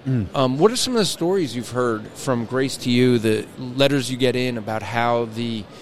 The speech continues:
Speaker 2: ministries has impacted people?
Speaker 1: Well, just, I mean,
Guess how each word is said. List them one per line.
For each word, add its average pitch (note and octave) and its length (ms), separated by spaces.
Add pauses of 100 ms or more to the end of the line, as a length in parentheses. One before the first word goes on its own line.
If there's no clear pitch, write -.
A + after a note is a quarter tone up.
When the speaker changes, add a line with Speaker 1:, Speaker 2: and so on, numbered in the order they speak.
(260)
Speaker 2:
ministries C3+ 560 (320)
has A2+ 280
impacted A2+ 540
people? - 300 (1600)
Speaker 1:
Well, C#3 380 (1040)
just, F3 320 (640)
I D3+ 80
mean, C#3 360